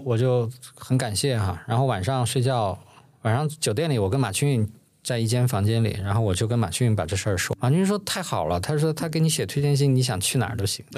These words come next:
Speaker 2: 对呀。
Speaker 1: <laughs> 他说“赶紧换，把学校都换了。”我说“那好呀，那我就，我就回去改。”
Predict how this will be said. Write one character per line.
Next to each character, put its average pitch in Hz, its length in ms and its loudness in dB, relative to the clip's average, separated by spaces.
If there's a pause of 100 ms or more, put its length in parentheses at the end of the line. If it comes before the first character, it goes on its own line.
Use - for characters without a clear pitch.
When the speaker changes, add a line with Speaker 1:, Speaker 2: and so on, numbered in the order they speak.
(180)
Speaker 2:
对 - 540 -2
呀。 202 120 -2
Speaker 1:
<laughs> 247 1040 -4
他 - 80 -4
说 170 80 0
“赶 170 160 -4
紧 185 80 2
换， 170 280 0 (240)
把 123 100 0
学 131 180 0
校 151 140 -2
都 135 100 -2
换 127 300 -4
了。” - 160 -14
我 127 80 2
说 139 260 0 (180)
“那 165 140 0
好 117 280 -4
呀， 107 160 -6
那 127 120 2
我 110 140 2
就， 113 260 0 (140)
我 107 100 0
就 104 140 2
回 95 160 0
去 104 160 -2
改。” 110 340 -8